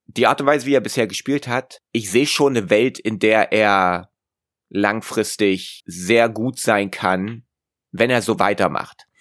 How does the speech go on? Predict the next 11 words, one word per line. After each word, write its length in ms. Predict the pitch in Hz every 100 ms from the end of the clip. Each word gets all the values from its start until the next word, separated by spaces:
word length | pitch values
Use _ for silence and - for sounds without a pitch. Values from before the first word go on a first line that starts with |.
| - -
Catch-and-Shoot-Dreier 800 | 110 110 104 123 101 98 98
nehmen, 340 | 92 87 85 87
sich 280 | - 120 -
abseits 380 | 107 - 107 -
des 60 |
Balles 260 | - 82 87
bewegen, 440 | - 82 85 85
natürlich 380 | 82 92 - 117
ein 80 | 110
Transition-Monster 840 | - 95 101 - 92 90 90 - 80
sein, 380 | 85 82 85